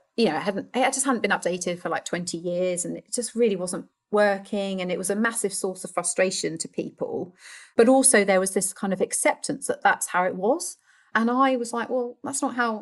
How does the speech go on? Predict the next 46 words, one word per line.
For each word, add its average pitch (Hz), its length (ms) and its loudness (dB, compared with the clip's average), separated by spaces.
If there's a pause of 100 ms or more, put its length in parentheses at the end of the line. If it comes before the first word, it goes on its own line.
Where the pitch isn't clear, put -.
things 233 200 -2
have 233 160 -4
to - 80 -8
be. 185 320 4
Like, 160 200 0
it - 80 -4
shouldn't 277 240 2
be 247 180 0
that 165 100 -4
you - 80 -4
have 208 140 -6
to 180 100 -6
log 214 280 0
on 202 120 0
to - 120 -8
the 214 60 -10
same 180 260 -2
system, - 480 -4
like, - 180 -6
twenty 190 360 -4
times 160 440 -4
to - 80 -10
get 190 180 -4
it - 100 -10
to 180 100 -10
work. 214 440 -2 (540)
Like, 214 280 2
tell 277 260 2
me 185 120 2
about - 280 -4
that - 340 -4 (100)
and 202 120 0
we 214 80 2
can 214 140 -6
fix - 320 -4
it." - 240 -12 (340)
And 214 500 0 (500)
not 247 200 0
surprisingly, 202 520 2
in 190 100 -2
twenty 196 340 -4
years, 180 400 0
you 190 60 -4
know, 175 60 -4
software 202 380 0
has, 214 260 -2